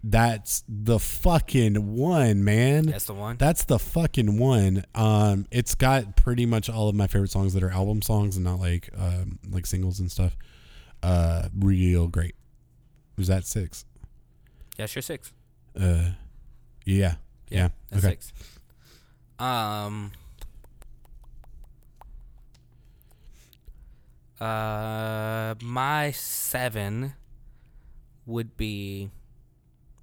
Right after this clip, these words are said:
Speaker 2: Miguel's Wild Heart.
Speaker 1: Okay.
Speaker 2: Um, I have to have that album.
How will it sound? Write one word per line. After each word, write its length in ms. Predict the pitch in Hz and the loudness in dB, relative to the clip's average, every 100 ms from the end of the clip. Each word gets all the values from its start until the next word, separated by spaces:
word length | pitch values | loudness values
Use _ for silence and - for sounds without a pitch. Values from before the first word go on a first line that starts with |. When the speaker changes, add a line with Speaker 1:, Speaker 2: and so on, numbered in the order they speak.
| _ - - - - - _ - - | _ -12 -12 -14 -20 -20 _ -16 -8
Speaker 2:
Miguel's 600 | 113 101 107 101 104 - | -6 -4 -4 -4 -8 -10
Wild 300 | 101 87 87 | -10 -10 -10
Heart. 340 | - 57 - - - - | -14 -18 -20 -20 -20 -4
Speaker 1:
Okay. 180 | 95 107 - - - - - - - - | 0 0 -2 -16 -20 -20 -20 -20 -20 -14
Speaker 2:
Um, 500 | 101 95 87 - 101 - - _ _ _ _ _ _ _ _ _ _ _ _ - - - | -10 -10 -12 -16 -20 -20 -20 _ _ _ _ _ _ _ _ _ _ _ _ -20 -20 -14
I 60 | |
have 260 | 98 98 95 | -12 -12 -14
to 60 | 92 | -14
have 220 | 92 92 | -14 -16
that 120 | 95 | -18
album. 360 | - - 95 | -18 -20 -20